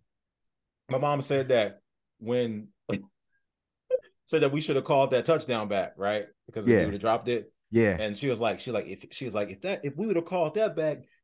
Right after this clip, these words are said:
Speaker 1: the momentum would have been different, and then he wouldn't have got hurt." And I was like, "Mom," she's like, "Nah, 'cause it changed the train of events." I was like, "You mean on some, like,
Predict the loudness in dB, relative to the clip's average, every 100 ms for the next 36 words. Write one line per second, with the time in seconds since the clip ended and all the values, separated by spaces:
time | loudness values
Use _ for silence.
0 | -6 -4 -2 0 0 0 -4 -4 -4 -4
1 | 0 0 0 -8 -4 -2 -2 -4 -4 -4
2 | -2 0 0 0 -2 -4 -10 -6 -4 -2
3 | -2 -2 -2 -2 -4 -8 _ _ _ _
4 | _ -2 0 2 2 2 0 0 -2 0
5 | -2 -2 -4 -2 0 0 0 0 0 -2
6 | -2 0 0 0 -2 -2 -4 -4